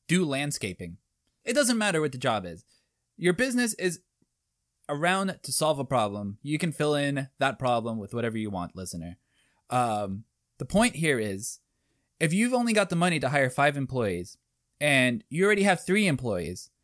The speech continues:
and all three of them are N T Ps,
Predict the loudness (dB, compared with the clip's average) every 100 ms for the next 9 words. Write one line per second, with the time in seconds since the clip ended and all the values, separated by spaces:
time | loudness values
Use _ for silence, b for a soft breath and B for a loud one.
0 | _ _ _ _ _ -4 0 2 0 -2
1 | 2 2 4 4 2 4 4 2 2 2
2 | 4 6 4 0 _ _ 0 2 2 -2
3 | -2 -4 -2 -2 -6 -12